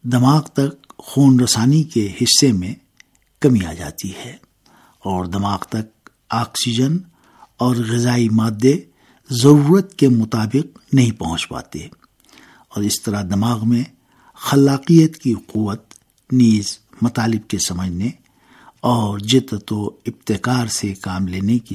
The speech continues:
صلاحیت کم ہو جاتی ہے۔ جناب لقمان حکیم نے اپنے بیٹے سے فرمایا تھا، "پرخوری کے ذریعے فکر سو جاتی ہے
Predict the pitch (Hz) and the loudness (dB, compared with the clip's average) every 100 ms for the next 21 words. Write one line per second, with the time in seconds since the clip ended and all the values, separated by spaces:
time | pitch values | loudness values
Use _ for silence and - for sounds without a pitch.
0 | - 80 80 92 104 110 _ - - - | -8 -6 -10 -10 -14 -16 _ -14 -12 -14
1 | - - - - - _ _ _ _ _ | -16 -18 -18 -18 -20 _ _ _ _ _
2 | _ _ _ _ - _ _ _ _ _ | _ _ _ _ -20 _ _ _ _ _
3 | _ _ - 160 185 190 156 - 165 151 | _ _ 2 4 6 4 2 0 0 0
4 | 143 180 202 185 160 185 240 - - 170 | 0 2 4 4 2 -2 -4 -10 -4 -2
5 | 139 135 135 160 127 - 95 90 90 85 | 0 0 0 -2 -2 -6 -6 -4 -6 -8
6 | - 110 - _ _ _ _ - _ _ | -10 -12 -14 _ _ _ _ -20 _ _
7 | 151 143 - 175 180 165 - 101 98 98 | 0 0 2 2 2 2 -2 -4 -4 -4
8 | 95 120 156 - _ _ _ _ - - | -4 -4 -8 -18 _ _ _ _ -12 0
9 | 170 170 170 208 _ _ - - 135 98 | 0 2 -2 -2 _ _ -10 -2 -2 -2
10 | 78 - 62 - | -6 -10 -12 -10